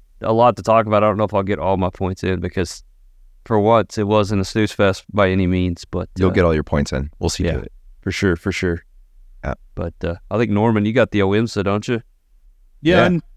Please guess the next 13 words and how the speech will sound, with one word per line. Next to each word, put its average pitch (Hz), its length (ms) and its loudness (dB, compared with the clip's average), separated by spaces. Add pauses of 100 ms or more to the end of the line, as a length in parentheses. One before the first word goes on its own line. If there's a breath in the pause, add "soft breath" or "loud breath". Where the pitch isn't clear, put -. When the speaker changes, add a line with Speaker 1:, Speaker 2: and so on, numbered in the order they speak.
Speaker 3:
unfortunately, 160 800 0
I 143 40 -2
think 160 200 -2
the 170 80 -2
most 151 260 0
boring 160 300 0
race 147 360 0
of 139 180 -2
the 123 260 -2 (400)
day 113 380 -2
was 113 200 -2
imsa. - 460 -4 (1200)
Uh, 104 460 0